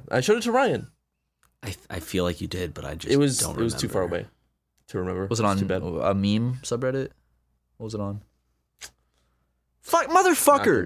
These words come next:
Speaker 1: get it.
Speaker 3: Tucker.
Speaker 1: We're not gonna get this
Speaker 2: I'm just
Speaker 1: back in my
Speaker 2: scrolling through
Speaker 1: brain.
Speaker 2: shower beer
Speaker 1: Sorry.
Speaker 2: right now.
Speaker 3: Are you getting an erection?
Speaker 2: <laughs> Yeah, I
Speaker 3: Are you
Speaker 2: think
Speaker 3: getting
Speaker 2: I have a
Speaker 3: is
Speaker 2: hard
Speaker 3: your
Speaker 1: All right,
Speaker 3: penis
Speaker 1: let's
Speaker 3: being
Speaker 1: read some
Speaker 3: aroused?
Speaker 1: comments that, uh, s-, uh, fans of yours had as questions. Um,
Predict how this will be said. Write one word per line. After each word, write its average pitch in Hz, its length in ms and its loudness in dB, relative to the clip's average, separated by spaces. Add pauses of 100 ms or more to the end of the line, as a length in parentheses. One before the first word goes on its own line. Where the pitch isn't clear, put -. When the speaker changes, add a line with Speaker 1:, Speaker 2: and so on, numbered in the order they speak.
Speaker 1:
get - 80 -8
it. - 40 -4
Speaker 3:
Tucker. 156 480 2
Speaker 1:
We're 113 160 2
not 113 280 2
gonna 104 120 0
get 95 180 -2
this - 100 -4
Speaker 2:
I'm 147 60 0
just 87 160 2
Speaker 1:
back - 60 -2
in 110 60 4
my 87 40 4
Speaker 2:
scrolling - 80 2
through - 80 0
Speaker 1:
brain. 92 60 0
Speaker 2:
shower 95 340 2
beer 90 120 0
Speaker 1:
Sorry. 90 140 2
Speaker 2:
right 90 140 0
now. 92 360 -2 (180)
Speaker 3:
Are 104 60 -2
you 101 60 2
getting 107 220 2
an 98 100 0
erection? 110 560 0
Speaker 2:
<laughs> - 80 -20
Yeah, 87 280 0
I 92 60 0
Speaker 3:
Are 95 60 0
you 104 140 2
Speaker 2:
think 98 100 2
Speaker 3:
getting 98 40 2
Speaker 2:
I - 40 2
have 87 100 -2
a 87 40 -4
Speaker 3:
is 85 40 -4
Speaker 2:
hard 104 100 0
Speaker 3:
your 139 80 4
Speaker 1:
All 156 60 4
right, 143 80 4
Speaker 3:
penis 120 80 2
Speaker 1:
let's 151 140 4
Speaker 3:
being 196 140 2
Speaker 1:
read 185 80 2
some 175 140 4
Speaker 3:
aroused? 143 100 -2
Speaker 1:
comments 170 480 4
that, 123 440 4
uh, 117 280 4
s-, - 200 -2
uh, 104 540 2 (120)
fans 131 320 0
of 123 60 2
yours 113 240 2
had 110 240 2
as 95 100 0
questions. - 760 0
Um, 123 680 0